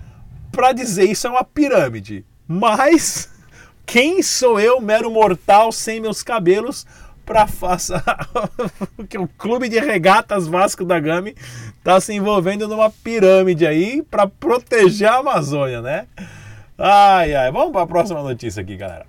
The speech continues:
Governos continuam aumentando as dívidas e o Bitcoin continua crescendo. Tá aqui, pessoal. Essa notícia aqui é interessantíssima porque o preço do Bitcoin, ele está aumentando porque a quantidade de dinheiro impresso no planeta está aumentando.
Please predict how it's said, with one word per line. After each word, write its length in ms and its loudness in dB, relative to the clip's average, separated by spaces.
Governos 720 0
continuam 800 -4
aumentando 960 -2
as 220 -4
dívidas 480 -8
e 40 -6
o 20 -4
Bitcoin 400 -8
continua 480 -8
crescendo. 520 -10
Tá 100 -10
aqui, 180 -12
pessoal. 360 -12
Essa 140 -10
notícia 280 -8
aqui 80 -10
é 40 -8
interessantíssima 680 -6
porque 360 -8
o 100 -4
preço 400 0
do 80 -6
Bitcoin, 500 -6
ele 100 0
está 200 -8
aumentando 600 -6
porque 240 -10
a 40 -10
quantidade 600 -6
de 80 -10
dinheiro 340 -8
impresso 460 -8
no 80 -12
planeta 360 -14
está 200 -12
aumentando. 680 -14